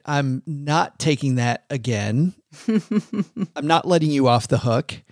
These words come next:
Speaker 1: I think you need to get this done. So who's it gonna be?
Speaker 2: There was a photojournalist who became well known for documenting the Great Depression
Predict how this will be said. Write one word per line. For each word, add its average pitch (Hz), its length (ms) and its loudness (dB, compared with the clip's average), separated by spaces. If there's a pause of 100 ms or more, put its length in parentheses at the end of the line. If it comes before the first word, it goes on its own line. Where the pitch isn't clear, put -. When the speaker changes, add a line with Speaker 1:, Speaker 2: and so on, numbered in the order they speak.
(360)
Speaker 1:
I 135 100 0
think 135 320 0
you 131 80 -2
need 123 220 -2
to 151 100 0
get 123 180 -4
this 139 200 -2
done. 139 360 -2
So 117 440 0 (840)
who's 151 180 2
it - 40 -4
gonna 165 140 0
be? 175 300 -2 (1080)
Speaker 2:
There 214 320 0
was 302 140 -2
a 226 60 2
photojournalist 139 920 -2 (680)
who 190 240 0
became 165 460 0
well 185 220 2
known 160 460 2
for 160 280 -2
documenting 147 1040 0 (380)
the 143 140 0
Great 147 280 2
Depression 123 680 -2